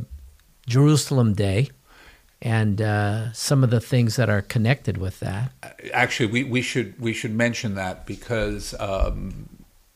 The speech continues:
Speaker 2: you know, I, I think there are no accidents in the world. You know, God, God is ultimately pulling the strings, and this is one of those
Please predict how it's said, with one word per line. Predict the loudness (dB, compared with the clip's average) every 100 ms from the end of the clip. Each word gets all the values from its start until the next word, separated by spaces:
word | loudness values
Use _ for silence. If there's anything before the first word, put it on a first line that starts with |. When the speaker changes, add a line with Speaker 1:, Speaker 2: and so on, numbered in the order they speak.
| _
Speaker 2:
you | -10 -6
know, | -4 -4
I, | -4
I | -8
think | -8 -8 -2
there | -2
are | 0
no | 0 0
accidents | -4 -6 -6 -4 -4 -6 -10 -10
in | -8
the | -6
world. | -2 -2 -2 -4
You | -12
know, | -10
God, | -8 -6
God | 0 2 2
is | 0
ultimately | -6 -6 -8 -8
pulling | -8 -8
the | -10
strings, | -10 -8 -8 -8 -10 -10
and | -6 -4 -4 -8 -16 -20 -20 -20 -6
this | 0
is | 4
one | 4
of | 4
those | 0 -2